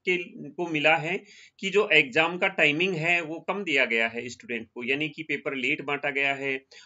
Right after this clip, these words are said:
और पहले ही कलेक्ट कर लिया गया है। यानी कि अगर पेपर दस मिनट बाद डिस्ट्रीब्यूट किया जाता है किसी कारणवश, तो उसको दस मिनट बाद कलेक्ट करना चाहिए। स्टूडेंट को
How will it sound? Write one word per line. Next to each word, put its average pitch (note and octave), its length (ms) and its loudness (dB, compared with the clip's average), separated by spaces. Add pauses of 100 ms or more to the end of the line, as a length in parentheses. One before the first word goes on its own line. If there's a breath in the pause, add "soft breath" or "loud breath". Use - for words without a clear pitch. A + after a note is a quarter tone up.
(100)
और D3+ 160 6
पहले D3 300 6
ही E3 200 0
कलेक्ट D3+ 320 2
कर D3 160 2
लिया D3 240 2
गया C#3+ 240 4
है। C3+ 360 -2 (300 soft breath)
यानी D3 220 4
कि D#3 440 0 (160)
अगर D#3+ 460 4 (420)
पेपर D#3+ 760 0 (240 soft breath)
दस D#3 240 2
मिनट E3 200 -2
बाद C3 420 6
डिस्ट्रीब्यूट E3 540 -4
किया E3 180 4
जाता D#3+ 240 0
है F#3+ 100 -2
किसी G#3+ 280 -8
कारणवश, D#3+ 560 0
तो G3 60 -6
उसको E3 400 -8
दस D#3+ 160 -4
मिनट F3 260 -4
बाद B2 440 2
कलेक्ट D#3 240 0
करना D3 260 -2
चाहिए। E3+ 320 -6
स्टूडेंट D#3+ 460 -6
को F3 320 -4